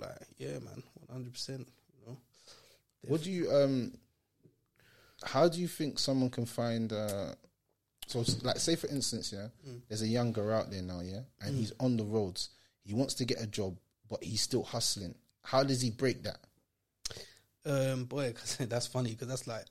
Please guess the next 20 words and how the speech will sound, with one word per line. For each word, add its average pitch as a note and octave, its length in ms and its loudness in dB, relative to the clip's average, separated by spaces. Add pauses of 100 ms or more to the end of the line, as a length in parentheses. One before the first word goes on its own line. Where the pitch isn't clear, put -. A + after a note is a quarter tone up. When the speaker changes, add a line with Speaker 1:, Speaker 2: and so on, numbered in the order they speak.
(140)
Speaker 1:
that B2+ 120 -4
was B2 140 -6
me. C3+ 320 0
<laughs> - 20 -18
Speaker 2:
Yeah. A3+ 880 8
Speaker 1:
You B3+ 240 4
know F#3+ 60 12
what G3 80 12
I'm - 40 2
saying? F#3+ 360 12
One E3 140 4
hundred E3 280 4
percent, D#3+ 300 2
that D#3 160 8
was D3+ 100 -2
me, D#3+ 200 6
bro. C#3 220 2
Like, B2+ 200 -2 (400)
literally, D#3 460 8
like, C3 320 6